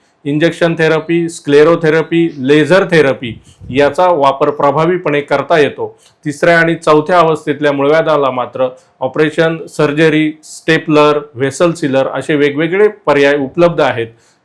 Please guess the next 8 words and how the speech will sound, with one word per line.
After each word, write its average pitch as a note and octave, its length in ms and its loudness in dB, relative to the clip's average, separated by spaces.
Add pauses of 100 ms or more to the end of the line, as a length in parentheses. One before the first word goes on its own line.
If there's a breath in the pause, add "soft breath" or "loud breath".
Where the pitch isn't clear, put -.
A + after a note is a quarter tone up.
तज्ञ E3+ 240 2
डॉक्टरांना D3 540 0
भेटून C#3 480 -2
त्याच्यावर D#3 800 -2 (540)
आजाराचं D3+ 520 0
स्वरूप D#3+ 420 0
समजून D3+ 400 -2
घेऊन, B2+ 300 -2